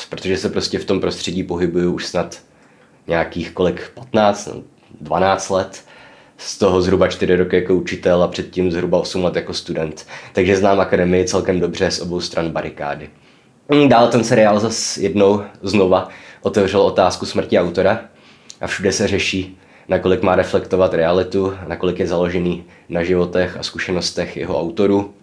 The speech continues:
k čemuž mám, jak víte, vždycky co říct. A poslední věc, tohle, co jsem teď vyjmenoval, jsou vlastně všechna témata, o kterých budu mluvit. Nebudu si nějak vyjadřovat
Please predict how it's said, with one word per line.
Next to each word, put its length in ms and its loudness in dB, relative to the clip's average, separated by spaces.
k 60 -16
čemuž 320 -4
mám, 240 0
jak 180 -4
víte, 380 -4
vždycky 380 -8
co 180 -8
říct. 480 -10
A 120 2
poslední 380 4
věc, 540 2
tohle, 220 2
co 80 -4
jsem 160 4
teď 120 2
vyjmenoval, 480 4
jsou 160 -2
vlastně 260 2
všechna 300 -2
témata, 420 0
o 40 -2
kterých 240 -4
budu 180 -4
mluvit. 440 -10
Nebudu 240 2
si 140 2
nějak 220 6
vyjadřovat 600 2